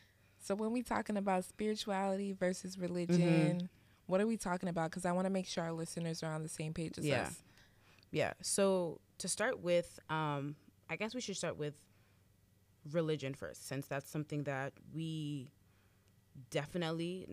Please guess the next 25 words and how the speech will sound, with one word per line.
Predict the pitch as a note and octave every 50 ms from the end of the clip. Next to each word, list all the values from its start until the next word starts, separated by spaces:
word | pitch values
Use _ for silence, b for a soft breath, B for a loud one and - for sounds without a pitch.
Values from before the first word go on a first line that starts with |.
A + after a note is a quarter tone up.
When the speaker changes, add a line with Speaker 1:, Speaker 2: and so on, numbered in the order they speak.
| A#2+ -
Speaker 2:
I | D#3
wouldn't | E3+ F3 G3+ A3 G#3+
say | - F3+ E3+
an | D#3 D#3
expertise | D#3 - - - D3 - - E3+ E3 -
in, | F#3 F3 F3
but | D3+ D3 C#3 - -
we | D3+ D3 D3 C#3+ C#3 C3+ B2 - - b b b b b b _ _ _ _ _ _ _ _ _ _ _ _ _ _ - D3
definitely | - D#3+ D3 - E3+ D3 D3 C#3+
know, | C3+ B2+ C3 C3 C3+ D3+ F3 F#3 - - - _ _ _ - -
um, | D3 D3 C#3 B2+ C3 B2+ G2 E2+ F2+ - - -
and | C#3+ C#3
experience | C#3+ - - - C#3 C#3+ C3 C3+ C3+ -
a | -
little | C3+ C3
bit | C3+ C3 F#2
more. | B2+ C3 C3+ C#3 D3+ F#3 G#3+ - -
Um, | C#3 C#3+ C#3 C3+ C3 C#3
so | - - - E3 D3+ D3 C#3+ C#3 C3 D3 b b b b b b b b b b b b _ _ _ _ _ _ -
religion | D3+ E3 E3+ F#3 G3+ G3+ A3+ G#3+ -
is, | - E3 E3+ F3 E3+ E3 E3 E3 E3 E3 - - - _ _ _ _ _ _ _ _ _ _ _ _ _ -
you | E3+ D3+ D3 D#3 E3
know, | D#3+ D#3+ D#3 D#3 D3+ D3+ C#3+ D#3 - _ _ _
at | - D3 D3 -
the | - D#3+